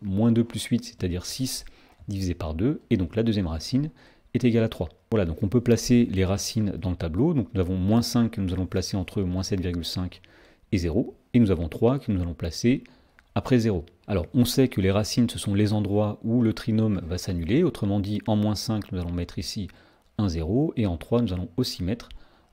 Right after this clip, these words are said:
un zéro. Et enfin, pour étudier le signe de ce trinôme, eh bien, il faut utiliser la règle qui dit que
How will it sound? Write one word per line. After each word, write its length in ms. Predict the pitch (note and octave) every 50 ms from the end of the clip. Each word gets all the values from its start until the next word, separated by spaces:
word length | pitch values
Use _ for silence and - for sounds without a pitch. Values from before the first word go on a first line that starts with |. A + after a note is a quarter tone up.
| _ -
un 60 | A#2+ A#2+
zéro. 260 | G2 G#2+ F2+ D#2+ - - _ _
Et 120 | D3 C#3+
enfin, 340 | G#2 F2 - - - A#2 D3
pour 180 | E3 - A2 G#2+
étudier 280 | G2+ - G#2+ G2 A#2
le 100 | G#2+ G2
signe 420 | G2 - - - B2+ A#2+ G2+ F2 - - - -
de 160 | G2 F#2 G#2+
ce 140 | A2 - B2
trinôme, 460 | A2 - - F2 D#2+ G2 B2+ D3+ - -
eh 120 | - G2
bien, 340 | E2+ F#2+ G#2+ B2 C3+ D3 - -
il 80 | - -
faut 120 | - -
utiliser 340 | A#2 A2+ - A2 G2+ G2 A2+
la 100 | G2+ F2
règle 260 | F2 G2 A2+ G#2+ F2
qui 140 | - - -
dit 200 | E2+ F2 A#2+ E3+ F3+
que 240 | - - A#2 D#3